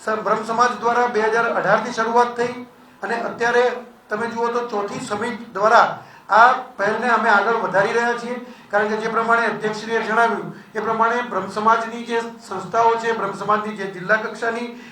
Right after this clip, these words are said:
અમારી બોડી છે, એ, એ લોકો, અ, અ, સમૂહ લગ્ન, સમૂહ જનોઈ અને જીવનસાથી પસંદગી સંમેલન જેવા સંમેલનો કરે છે, પરંતુ ધંધો, રોજગાર, વ્યવસાયની અંદર બ્રાહ્મણ અગ્રેસર બને અને એ માટે સમાજ મદદરૂપ થાય,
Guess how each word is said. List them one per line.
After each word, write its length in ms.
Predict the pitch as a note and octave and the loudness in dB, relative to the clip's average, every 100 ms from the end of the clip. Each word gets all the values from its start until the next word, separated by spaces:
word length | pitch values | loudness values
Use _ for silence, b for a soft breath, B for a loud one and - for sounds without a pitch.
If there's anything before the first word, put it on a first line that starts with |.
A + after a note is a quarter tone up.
| - | -6
અમારી 240 | G3+ G#3+ | -2 -2
બોડી 440 | - - G#4 A3+ A3+ | -2 -4 0 0 -2
છે, 160 | A#3 | -6
એ, 360 | A#3+ A#3+ A#3+ C4 | -6 -6 -6 -4
એ 40 | |
લોકો, 460 | B3+ A#3+ G3+ - B B B - | -2 -2 -4 -6 B B B -6
અ, 40 | |
અ, 840 | G3 A3 A3+ - - - - F3+ F#3 F#3+ F#3+ G3+ - - | -2 0 -2 -6 -16 -20 -14 -4 -2 -2 -4 -8 -12 -8
સમૂહ 280 | G3+ A#3+ A#3 | -4 -2 -2
લગ્ન, 260 | A3 A#3+ | -2 -6
સમૂહ 340 | G#3+ G3+ G3+ G#3+ | -6 -6 -6 -4
જનોઈ 380 | A3+ A3+ A#3 A#3 - B B | -2 -2 -2 -6 -10 B B
અને 100 | G3+ | -10
જીવનસાથી 500 | G#3 G3 A3 G#3+ A3+ | -6 -4 -2 0 -2
પસંદગી 380 | A3+ G#3 A3+ A3+ | -2 -4 -6 -6
સંમેલન 440 | A3 G#3+ A3+ A#3 A3+ | -6 -4 -2 -4 -4
જેવા 200 | G#3+ A3+ | -4 -4
સંમેલનો 440 | G3+ G#3 A3 A3+ | -4 -4 -4 -4
કરે 260 | A3+ G#3 A#3 | -4 -2 -2
છે, 160 | A#3+ A#3+ B B B - | -2 -8 B B B -2
પરંતુ 320 | A#3+ C4+ C#4+ | 0 0 -4
ધંધો, 460 | G3 F#3+ F#3+ B3+ | -4 -6 -4 -2
રોજગાર, 400 | B3 G#3+ G#3 B3 | 0 0 2 2
વ્યવસાયની 500 | A#3 G#3 G3+ A#3+ A#3+ | 2 0 0 -2 -2
અંદર 220 | B3 A#3 A#3 | -4 -2 -2
બ્રાહ્મણ 320 | G3+ G3 A#3+ | 0 0 0
અગ્રેસર 500 | - G#3 A3+ A#3+ A#3+ | 0 0 0 0 0
બને 460 | G#3 A3 F#3 - B B - | 0 0 -2 -4 B B -8
અને 100 | A3+ | -4
એ 40 | |
માટે 300 | A#3+ A#3 B3 | 0 2 2
સમાજ 320 | G#3+ A3 C4 | 2 4 4
મદદરૂપ 480 | B3 B3+ - B3 - | 2 0 0 -4 -2
થાય, 240 | F#3+ A3+ | 6 6